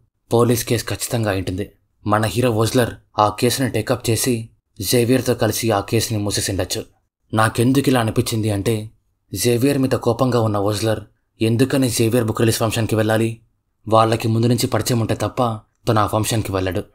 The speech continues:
So నాకు తెలిసి ఈ కథలో మెయిన్ విలన్ మన హీరో ఓజ్లరే. అలాగే విలన్ అలెక్స్ విలన్ కాదు, హీరో.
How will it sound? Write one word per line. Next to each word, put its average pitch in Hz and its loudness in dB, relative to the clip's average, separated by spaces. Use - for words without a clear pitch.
So - 0
నాకు 117 2
తెలిసి 117 2
ఈ 113 2
కథలో 131 2
మెయిన్ 120 2
విలన్ 110 2
మన 107 2
హీరో 107 0
ఓజ్లరే. 101 -2
అలాగే 120 4
విలన్ 113 2
అలెక్స్ 120 0
విలన్ 110 2
కాదు, 101 -2
హీరో. 113 2